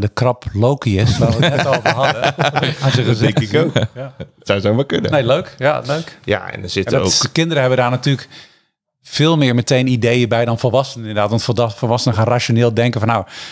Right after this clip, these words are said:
Speaker 1: het moet achter die rug passen. Terwijl kinderen kunnen zeggen, een huis bij wijze van spreken. Dus, eh, ja,
Speaker 2: Ja.
Speaker 1: leuk.
Speaker 2: Of hier bijvoorbeeld, wie van deze heren zingt het mooist? Ga het maar vertellen.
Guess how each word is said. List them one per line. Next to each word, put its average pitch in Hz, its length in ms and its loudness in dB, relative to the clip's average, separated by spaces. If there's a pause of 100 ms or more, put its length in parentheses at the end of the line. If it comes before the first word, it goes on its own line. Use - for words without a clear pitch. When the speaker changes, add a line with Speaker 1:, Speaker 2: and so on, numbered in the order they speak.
Speaker 1:
het 104 120 -2
moet 113 340 -2
achter - 280 0
die 113 140 2
rug 120 240 0
passen. 123 340 0
Terwijl 107 280 0
kinderen 131 280 0
kunnen 101 180 0
zeggen, 104 240 0
een 104 60 2
huis 123 220 0
bij 107 80 0
wijze 104 240 0
van 98 120 -2
spreken. 104 400 -2
Dus, 95 240 -4
eh, 95 160 0
ja, 98 80 0
Speaker 2:
Ja. 120 200 4
Speaker 1:
leuk. 117 220 0 (300)
Speaker 2:
Of - 140 -14
hier 92 200 2
bijvoorbeeld, 90 420 -2
wie 120 160 0
van 98 120 2
deze 92 260 2
heren 92 240 2
zingt 135 200 -2
het 185 100 2
mooist? 120 500 -2 (380)
Ga 147 120 0
het 160 80 2
maar 95 100 0
vertellen. 151 420 0